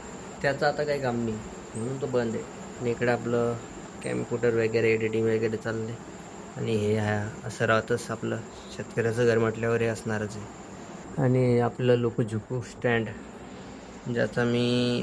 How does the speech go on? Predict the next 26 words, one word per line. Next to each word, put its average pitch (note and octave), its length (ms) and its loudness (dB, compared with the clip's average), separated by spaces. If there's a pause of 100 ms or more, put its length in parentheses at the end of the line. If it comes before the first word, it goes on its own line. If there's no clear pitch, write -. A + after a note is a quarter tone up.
दोन A#2+ 180 0
तीनदा B2 340 2
ऑपरेशन A#2 520 0
केलेलं A2+ 340 2
आहे, B2 160 -2 (1400)
त्याचं C3 200 0 (120)
खूप C3 80 -4 (100)
वेळेस A#2+ 220 0
ऑपरेशन A#2+ 460 -2
झालं A2 160 0
आहे A2+ 100 0
बघा. A#2 180 0
इथं A#2 200 -2
वर A#2 200 0
बँडेज A2+ 360 -4
पट्टी A#2 300 -6
पण A#2 140 -2
लावली A2+ 320 -4
आहे. - 340 -10 (3000)
<laughs> - 0 - (1300)
तर E3 140 4 (640)
असं D3 220 0
काही D3+ 220 6
आपला B2+ 280 4
सेटअप A2 400 2
आहे. A#2 260 2